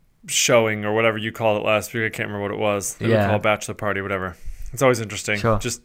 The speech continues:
Speaker 1: like, hearing those little differences. So, okay.
Speaker 2: Little
Speaker 1: Well, we've
Speaker 2: differences,
Speaker 1: got,
Speaker 2: yeah.
Speaker 1: we got lots of stuff to talk about this week. Uh, Laravel happenings. I'll take kind of the, the first one, which is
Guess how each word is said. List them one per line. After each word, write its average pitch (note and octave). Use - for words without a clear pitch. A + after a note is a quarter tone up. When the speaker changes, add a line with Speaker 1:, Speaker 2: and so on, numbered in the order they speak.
Speaker 1:
like, A#2
hearing A2+
those G#2
little G#2
differences. G2
So, G2+
okay. F#3
Speaker 2:
Little D3
Speaker 1:
Well, -
we've G#2
Speaker 2:
differences, G2+
Speaker 1:
got, C#3+
Speaker 2:
yeah. C3
Speaker 1:
we F3+
got E3+
lots C#3+
of C3+
stuff C#3
to -
talk C#3
about C3
this C3
week. D#3
Uh, B2
Laravel B2+
happenings. D#3+
I'll D3
take E3
kind D3
of B2+
the, A#2
the A2+
first D3
one, C3+
which A#2+
is A2+